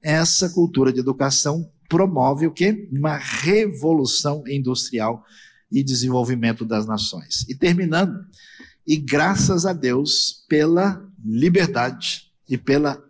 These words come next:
santa controvérsia. Por quê? Porque quando eu permito que alguém discorde de mim,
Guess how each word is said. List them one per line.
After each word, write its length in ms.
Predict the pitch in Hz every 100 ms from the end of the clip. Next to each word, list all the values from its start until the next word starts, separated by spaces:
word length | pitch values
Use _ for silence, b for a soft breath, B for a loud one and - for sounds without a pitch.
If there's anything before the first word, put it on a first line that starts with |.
| _
santa 640 | - - - 165 175 135 110
controvérsia. 840 | 127 113 107 98 - - - - _ _ B B B B
Por 160 | 214 208
quê? 280 | 143 107 -
Porque 220 | 127 160
quando 500 | - 190 214 175 123
eu 180 | 120 131
permito 500 | 135 117 131 143 -
que 100 | 117
alguém 300 | 107 120 127
discorde 640 | 104 - - 135 147 113 107
de 100 | 107
mim, 240 | 123